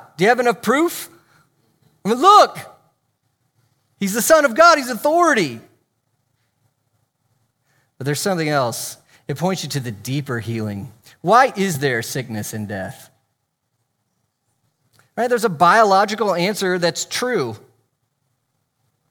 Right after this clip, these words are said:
The scientific answer is helpful. It's not the only answer.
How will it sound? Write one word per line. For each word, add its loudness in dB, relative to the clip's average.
The -6
scientific 0
answer -2
is -2
helpful. -2
It's -6
not 0
the -2
only -4
answer. -10